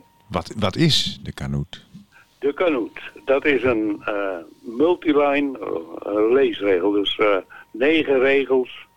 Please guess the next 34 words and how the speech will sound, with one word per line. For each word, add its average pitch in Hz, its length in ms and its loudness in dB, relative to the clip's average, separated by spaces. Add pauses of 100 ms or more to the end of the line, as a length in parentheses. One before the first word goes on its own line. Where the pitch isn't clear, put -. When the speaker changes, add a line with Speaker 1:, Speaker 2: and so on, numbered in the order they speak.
(440)
Speaker 2:
in 123 260 0
één 131 280 2
apparaat 113 560 2
verwerkt. 101 580 0 (480)
Het - 140 -12
is 107 160 2
een 104 80 -6
soort 113 280 0
vierkante 113 600 0
doos, 139 440 2 (520)
ongeveer 98 480 -2
drie 104 240 0
centimeter 98 640 0
hoog. 113 520 0
Speaker 1:
Mhm. 90 280 -2 (440)
Speaker 2:
Op 131 240 -6
het 110 140 0
oppervlak 143 600 0
heb 113 180 -4
je 117 100 2
dus 107 200 0
negen 117 460 2
regels 110 500 2
onder 107 320 0
elkaar. 120 460 0 (1120)
En 120 180 0
aan 110 120 2
de 104 140 0
voorkant 127 420 2
zitten 107 280 -4
drie 113 260 2
knoppen 110 480 0
voor 95 520 -2
links, 110 600 -2